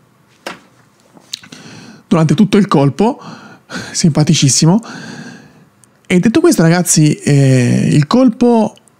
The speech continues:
devo essere sincero, ora magari questo è un mezzo spoiler per chi,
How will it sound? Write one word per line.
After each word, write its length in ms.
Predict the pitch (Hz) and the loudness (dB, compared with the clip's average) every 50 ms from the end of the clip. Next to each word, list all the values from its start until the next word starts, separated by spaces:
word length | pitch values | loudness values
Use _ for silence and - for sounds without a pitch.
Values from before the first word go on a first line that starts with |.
| _ _ _ _ _ _ _ _ - - _ _ | _ _ _ _ _ _ _ _ -20 -20 _ _
devo 400 | - 165 147 156 185 175 175 190 | 0 0 2 2 2 2 2 2
essere 280 | 196 190 - - 160 160 | 0 0 0 0 2 2
sincero, 560 | 160 190 196 175 - 160 156 151 147 - 185 - - - | 4 4 4 4 4 2 2 2 2 0 -2 -6 -10 -6
ora 260 | - 160 160 147 135 - - - - - - - - - - - | -2 -2 0 0 -2 -4 -8 -14 -20 -20 -20 -20 -20 -20 -10 -6
magari 260 | - 156 156 170 165 | -2 0 0 0 0
questo 300 | 147 170 165 156 - 147 | 2 2 0 0 2 2
è 20 | 143 | 2
un 80 | 147 | 4
mezzo 220 | 151 160 160 143 143 | 4 4 4 2 0
spoiler 480 | - - - 151 160 156 151 151 151 | -2 -2 -2 0 0 2 2 0 0
per 160 | - 151 147 | 0 -2 -2
chi, 280 | 143 - 160 151 147 135 | 0 0 0 2 2 0